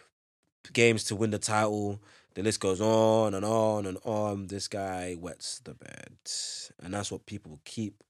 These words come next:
on forgetting. And now, finally now, 'cause I'm, you know, this is here and there, things like Talksport, what people are trying, are starting to finally cook him, like, the public.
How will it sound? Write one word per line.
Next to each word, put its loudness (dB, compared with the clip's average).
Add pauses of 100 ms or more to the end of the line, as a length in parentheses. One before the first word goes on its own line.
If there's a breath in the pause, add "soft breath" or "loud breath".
on -8
forgetting. -8 (480 loud breath)
And -4
now, 6 (100)
finally 8
now, 6 (200)
'cause -2
I'm, 2
you -4
know, -2
this 0
is -6
here 0
and -2
there, -2 (180)
things -4
like -2
Talksport, -4
what -6
people -4
are -4
trying, 0 (160)
are -6
starting -2
to -12
finally -6
cook -10
him, -8
like, -14
the -12
public. -2